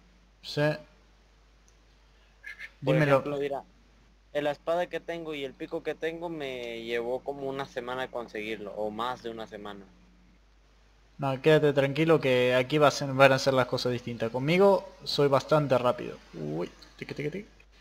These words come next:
Speaker 1: Tiqui, tiqui, tiqui, tiqui, tiqui. Vale.
Speaker 2: Bueno,
Speaker 1: Ah,
Speaker 2: pero
Speaker 1: por
Speaker 2: eso es, es porque yo empecé aquí, empecé el juego y, pues, me costó mucho avanzar, la verdad.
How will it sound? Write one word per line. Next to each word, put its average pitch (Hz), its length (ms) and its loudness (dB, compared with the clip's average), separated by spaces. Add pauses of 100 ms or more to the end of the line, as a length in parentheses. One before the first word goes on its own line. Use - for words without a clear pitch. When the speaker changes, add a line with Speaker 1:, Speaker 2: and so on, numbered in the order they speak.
(1000)
Speaker 1:
Tiqui, 139 160 -8
tiqui, 160 180 -8
tiqui, 175 160 -8
tiqui, 185 180 -10
tiqui. 208 140 -10 (240)
Vale. 131 340 -8
Speaker 2:
Bueno, - 880 -20
Speaker 1:
Ah, 156 400 12
Speaker 2:
pero 139 160 0
Speaker 1:
por 151 120 8
Speaker 2:
eso 156 280 -4
es, 151 80 -4 (400)
es 147 140 -18 (540)
porque 147 260 -4
yo 147 80 -4
empecé 147 360 -6
aquí, 190 460 -6 (180)
empecé 131 360 -10
el 139 60 -8
juego 170 380 -4
y, 135 340 -8 (100)
pues, 123 640 -6 (180)
me 120 240 -8
costó 127 340 -6
mucho 131 440 -2
avanzar, 110 420 -6
la 113 120 -6
verdad. 107 300 -6